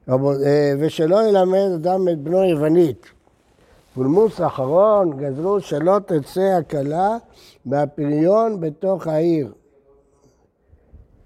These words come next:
ורבותינו התירו שתצא הכלה מהפריון בתוך העיר. "משמת רבי מאיר בטלו מושלי משלים."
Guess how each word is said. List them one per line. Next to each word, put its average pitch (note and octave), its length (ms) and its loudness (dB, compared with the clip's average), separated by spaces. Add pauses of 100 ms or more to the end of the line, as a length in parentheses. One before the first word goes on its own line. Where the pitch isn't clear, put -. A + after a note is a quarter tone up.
(360)
ורבותינו D3 720 4
התירו A#3+ 420 0
שתצא F#3+ 320 -4
הכלה E3 420 -4
מהפריון D3 540 -2
בתוך B2+ 380 -8
העיר. - 220 -14 (840)
"משמת F3 640 2
רבי F#3 400 2
מאיר F#3 360 0
בטלו F3 480 -2
מושלי F3+ 420 -2
משלים." D#3 720 -2